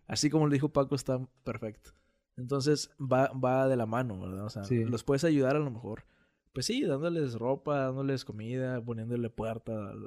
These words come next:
Speaker 1: a la casa de la señora, pero no le estás solucionando realmente el problema, ¿sí? Entonces, por ese lado, pues sí, sí veo que probablemente no está, no estaría ta-, del todo bien ayudarla.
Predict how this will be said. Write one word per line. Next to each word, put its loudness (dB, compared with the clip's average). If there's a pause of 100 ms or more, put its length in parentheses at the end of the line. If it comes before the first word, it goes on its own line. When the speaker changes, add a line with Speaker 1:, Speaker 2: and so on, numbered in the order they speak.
Speaker 1:
a -12
la -12
casa -10
de -4
la -6
señora, -10 (840)
pero 4
no 0
le 4
estás -2
solucionando 2
realmente 0
el -8
problema, -6 (560)
¿sí? -12 (120)
Entonces, -12
por 0
ese 0
lado, 2 (540)
pues -6
sí, -8
sí 0
veo 2 (420)
que -20
probablemente -4
no -8
está, -8 (140)
no -10
estaría 0 (140)
ta-, -4
del -10
todo 0
bien 0
ayudarla. -4